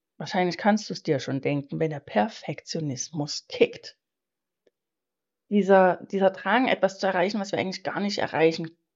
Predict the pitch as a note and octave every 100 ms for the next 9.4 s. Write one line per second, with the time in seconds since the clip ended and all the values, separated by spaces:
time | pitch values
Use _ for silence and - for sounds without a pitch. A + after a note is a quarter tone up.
0 | _ - - D#4 F3 C3 - E3+ - -
1 | - F3+ F3+ - F3+ F3+ F3 - - _
2 | _ _ _ - D#4 E4+ - A#3 A#3+ -
3 | - D4+ A3+ G#3 G3 F#3+ - D#4 G3+ G3+
4 | F#3+ F3 G3 F#3 F#3 F#3+ - - A3 G#3+
5 | - D#4 - G#3 C4+ - D#3+ F3 F3 F3+
6 | F3 - - - - F3 E3 F3 F3 -
7 | - - - - C3+ - G3+ - - -
8 | - C#3 G#3+ G3 G3 F4+ G4 G4+ - A#3+
9 | F#3 D#3+ -